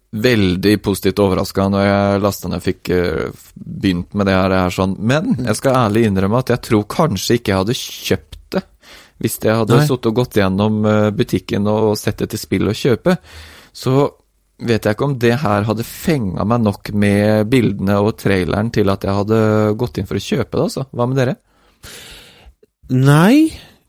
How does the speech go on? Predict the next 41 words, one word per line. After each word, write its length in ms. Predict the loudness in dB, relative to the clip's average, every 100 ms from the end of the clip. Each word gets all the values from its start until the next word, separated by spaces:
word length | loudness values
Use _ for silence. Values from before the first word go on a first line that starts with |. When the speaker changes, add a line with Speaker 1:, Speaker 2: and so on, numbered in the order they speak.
| -2
Speaker 2:
jeg 200 | 2 4
har 160 | 4
ikke 160 | 4 2
gjort 160 | 0 2
det, 100 | 2
fordi 220 | 4 4 6
at, 200 | 4 4
eh, 240 | 2 2 0
jeg 540 | 2 4 4 4 4
er 100 | 6
en 140 | 4
sånn 520 | 2 2 2 0 0 0
type 300 | -2 0 -2
som 200 | 0 0
er 160 | 2 2
litt, 240 | 0 -4 _ -2
eh, 200 | 0 0
jeg 140 | -2
sitter 380 | -2 -4 -2 0
litt 180 | 0 0 _ _ _ _
for 160 | 2
lenge 280 | 4 4 4
på 60 | 4
gjerdet 380 | 4 4 4 2
når 120 | 2
det 80 | 2
kommer 200 | 2 0
til 100 | 0
sånne 260 | 0 0 0
indie-spill. 600 | 0 0 -2 -2 0 0 -2 -14 -6
Eh, 760 | 0 2 2 2 2 2 0 -2 -4 -4
de 120 | -4 -4
skal 200 | -2 0
være 140 | 2 0 0
veldig 600 | -2 0 -2 -6 -4 -2
billige 300 | -2 -2 -6
før 160 | -2 -2
at 60 | -2
jeg 140 | -4
tør 180 | -2 -2
å, 220 | -4